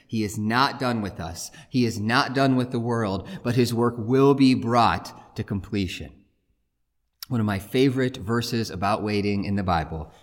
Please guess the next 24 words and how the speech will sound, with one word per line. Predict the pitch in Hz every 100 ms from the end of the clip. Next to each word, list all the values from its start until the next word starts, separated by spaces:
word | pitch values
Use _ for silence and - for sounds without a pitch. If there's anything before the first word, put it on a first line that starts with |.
| _
comes | 90 85 -
from | 80
Psalm | 80 - 95 95
twenty-seven. | 90 87 85 - 71 - - _ _ _ _ _ _ _ _
It | -
says, | - 107 87 85 -
"I | 110 131
believe | 131 127 127 101 78 80 - - _ _ _
that | 101
I | 98 107 110
shall | - 101 87
look | 98 123 - - - _
upon | 95 110 87
the | 85
goodness | 82 123 131 127 127
of | 110
the | 110
Lord | 107 98 85 80 78 - -
in | - 92
the | 87
land | 95 107 104 101
of | 90
the | 92
living." | 82 78 65